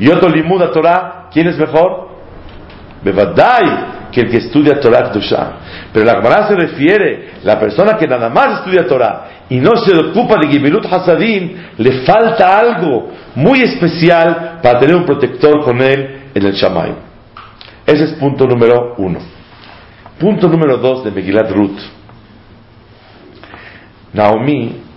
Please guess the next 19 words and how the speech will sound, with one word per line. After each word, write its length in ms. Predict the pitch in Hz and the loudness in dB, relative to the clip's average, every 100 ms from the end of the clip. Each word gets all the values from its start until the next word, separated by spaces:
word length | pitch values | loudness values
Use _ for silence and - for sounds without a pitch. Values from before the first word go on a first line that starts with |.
| - | -6
le 100 | 95 | -2
dijo, 520 | 101 120 - - - - | -2 -2 -4 -6 -8 -2
"Ya 120 | 180 | 0
vete, 280 | 160 151 - | 0 -2 -2
por 160 | 104 | -2
favor, 320 | - 104 104 87 | 0 0 0 -2
Ruth. 240 | 92 92 - - - - _ - - - | -6 -8 -18 -20 -20 -20 _ -20 -18 -4
Ya, 200 | 190 180 | -4 -2
¿qué 140 | 175 | -4
haces 260 | 165 139 131 | -4 -6 -14
aquí?". 180 | - 117 - - - - - - - - - - | -14 -20 -20 -20 -20 -20 -20 -20 -20 -20 -20 -6
Le 80 | 123 | -4
dijo, 180 | 127 135 | 0 -2
"No, 240 | 139 - - - - - - - | -2 -6 -16 -20 -20 -20 -20 -12
tu 140 | 113 | -6
Dios 240 | 104 123 131 | 0 0 -2
es 140 | 123 | -6
mi 100 | 113 | -4
Dios 560 | 101 107 107 107 - | -2 0 -2 -8 -16